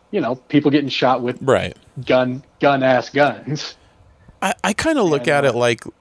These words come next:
Speaker 2: you're letting your kids play Fortnite, probably. Do you think watching Elmer Fudd with a, chase a rabbit with a gun is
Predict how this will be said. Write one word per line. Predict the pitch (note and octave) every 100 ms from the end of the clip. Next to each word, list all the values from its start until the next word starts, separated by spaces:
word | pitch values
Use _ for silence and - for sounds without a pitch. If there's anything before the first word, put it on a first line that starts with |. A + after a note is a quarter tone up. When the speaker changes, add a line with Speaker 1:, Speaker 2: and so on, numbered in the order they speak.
| _ _ _ _
Speaker 2:
you're | E3 F3+
letting | G#3 A3+ G#3
your | D#3+ D3
kids | - A#2+ A#2 -
play | - A2+ A2 A2 G#2 G2 _ _
Fortnite, | - - A#2 - G2 G2 -
probably. | - F#2+ G2+ A2+ C3 E3 - _ _ _ _ _
Do | C3
you | D3+
think | G3 E3 -
watching | A2+ B2 C#3 - C#3+ B2+ -
Elmer | A#2 C3+ B2
Fudd | - G#2+ A#2
with | C3 A#2+
a, | - - _ _ _ _ _ _ _ -
chase | - B2+ -
a | G2+
rabbit | G2 G2 G#2 B2 C3+
with | G#2 G#2+
a | F#2+
gun | G2 G2+ A2+
is | A#2 G#2+